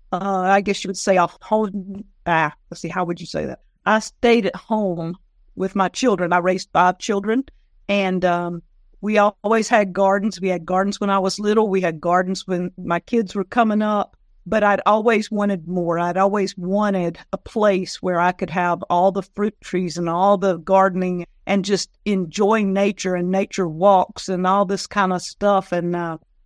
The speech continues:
until I met Danny, I did not have that.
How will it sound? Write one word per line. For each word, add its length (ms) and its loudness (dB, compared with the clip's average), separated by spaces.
until 360 2
I 80 4
met 260 0
Danny, 380 0
I 80 0
did 180 -6
not 180 -4
have 360 -4
that. 260 0